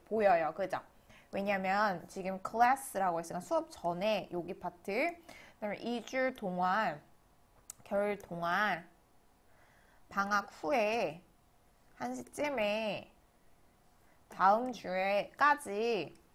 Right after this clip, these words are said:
내일까지라고 얘기를 하죠. 그죠? 그렇기 때문에 자, 보시면 수업 전에라고 했으니까 당연히 누굴 쓰는 거야? Before.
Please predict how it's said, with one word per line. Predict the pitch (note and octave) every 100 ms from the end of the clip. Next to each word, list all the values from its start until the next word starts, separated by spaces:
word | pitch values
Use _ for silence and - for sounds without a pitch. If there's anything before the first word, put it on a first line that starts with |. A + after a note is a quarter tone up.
| _ - _ _ _ _ _ - _ -
내일까지라고 | F#3 G3 G3+ B3 C4 C4 E3+ G3 G#3+ - F#3 F#3 F3+
얘기를 | D#3 F3+ A#3+
하죠. | A#3+ A#3+
그죠? | A#3+ A3 B3+ -
그렇기 | A3 G#3 G#3 G3
때문에 | - C4+ A#3 F#3 A3+ A#3+ G3 E3+
자, | F#3 F3+
보시면 | G#3 A3 A3+ F#3
수업 | - G4+ -
전에라고 | - F#3+ B3 C4+ A#3+ A3
했으니까 | G#3+ F#3+ F3+
당연히 | - F#3 F3+ F3 E3+
누굴 | F3 F3+
쓰는 | F3 E3+ E3+
거야? | E3+ G#3+ C#4 - - - -
Before. | F#3 F3 - G3+ F3+ D#3